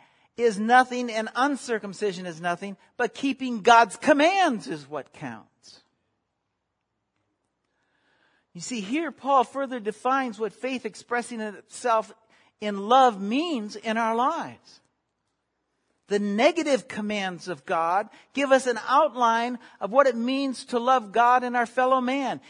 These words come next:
It tells us what is offensive to God. And so that in our life, we can avoid those things.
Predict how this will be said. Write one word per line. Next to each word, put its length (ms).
It 200
tells 280
us 140
what 220
is 160
offensive 600
to 100
God. 340
And 160
so 160
that 220
in 160
our 160
life, 580
we 140
can 180
avoid 560
those 300
things. 600